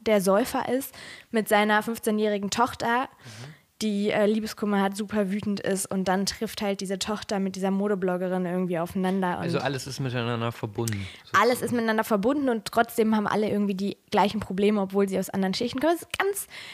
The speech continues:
Speaker 1: ganz spannend. Ich, äh, bin gerade erst so ein bisschen über die Hälfte, hab ich davon gelesen und, äh, alles Weitere bequatschen wir nächste Woche.
Speaker 2: Ja, dann freue ich mich auf, auf die Lektüre,
Speaker 1: Ja.
Speaker 2: muss ich sagen.
Speaker 1: Stimmt, du kannst es, äh,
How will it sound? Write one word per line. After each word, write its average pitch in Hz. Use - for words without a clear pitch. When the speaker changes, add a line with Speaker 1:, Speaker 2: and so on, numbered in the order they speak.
Speaker 1:
ganz 311
spannend. 226
Ich, -
äh, 214
bin 226
gerade 214
erst 220
so 226
ein 214
bisschen 220
über 220
die 220
Hälfte, 233
hab 226
ich -
davon 226
gelesen 220
und, 190
äh, 190
alles 196
Weitere 208
bequatschen 208
wir 202
nächste 208
Woche. 185
Speaker 2:
Ja, 123
dann 120
freue 131
ich 151
mich 160
auf, 156
auf -
die 143
Lektüre, 107
Speaker 1:
Ja. 208
Speaker 2:
muss -
ich -
sagen. 104
Speaker 1:
Stimmt, 302
du 247
kannst 240
es, -
äh, 226